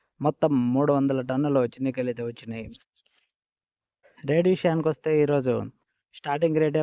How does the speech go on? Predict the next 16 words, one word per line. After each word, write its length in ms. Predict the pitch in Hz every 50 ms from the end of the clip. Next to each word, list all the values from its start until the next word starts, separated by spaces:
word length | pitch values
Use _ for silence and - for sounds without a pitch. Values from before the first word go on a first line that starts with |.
| 139
పదివేల 320 | - 120 120 131 143 143 139 139
రూపాయల 240 | 139 131 139 135 127 131
తా 60 | 131 127
నుంచి 220 | 127 123 117 123 123 123
మొదలైంది. 480 | 123 123 120 113 110 107 107 104 104 98 98 _ _ _ _ _ _ _ _ _ _ _ _ _ - 147
ఇక 80 | 143 151 143 135 139 151
ఎక్కువ 200 | - - 196 185 -
శాతం 240 | 190 170 160 160 156 156
వచ్చేసి 320 | 143 - 156 143 - 170 156 147 143
ఈరోజు 280 | 143 143 135 135 127 120 110 113 - _ _ _ _ _ _ -
పదహైదు 360 | 143 151 147 165 175 170 165 165
వేల 120 | 160 156 151
నుంచి 200 | 151 143 - 160 156 - 135
పంతొమ్మిది 420 | 135 139 131 151 151 151 143 143 143
వేల 120 | 139 135 135
మధ్యన 280 | 131 123 127 139 131